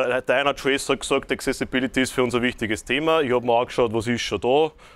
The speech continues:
was können wir noch machen, was können wir verbessern, wie können wir eine Strategie entwickeln. Und das Ganze hab ich eben gemacht, weil es auf der Kepler-Uni ein Institut gibt, das heißt Integriert Studieren. Die machen da sehr viel Forschung draus. Und für mich selber ist Accessibility auch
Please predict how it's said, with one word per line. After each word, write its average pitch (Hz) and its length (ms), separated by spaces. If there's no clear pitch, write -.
was 117 140
können 131 240
wir 120 120
noch 110 100
machen, 143 440
was 120 120
können 123 220
wir 113 80
verbessern, 135 680
wie 127 80
können 123 240
wir 117 60
eine 110 80
Strategie 117 520
entwickeln. 143 540
Und 120 180
das 131 120
Ganze 123 340
hab 123 120
ich 123 80
eben 123 140
gemacht, 113 380
weil 135 80
es 117 60
auf 120 160
der 120 120
Kepler-Uni 131 760
ein 110 520
Institut 135 600
gibt, 160 240
das 127 120
heißt 113 200
Integriert 110 400
Studieren. 123 440
Die 123 60
machen 117 280
da 117 80
sehr 113 220
viel 107 100
Forschung 139 460
draus. 143 420
Und 139 200
für 123 160
mich 151 320
selber 135 500
ist 120 160
Accessibility 120 840
auch 123 240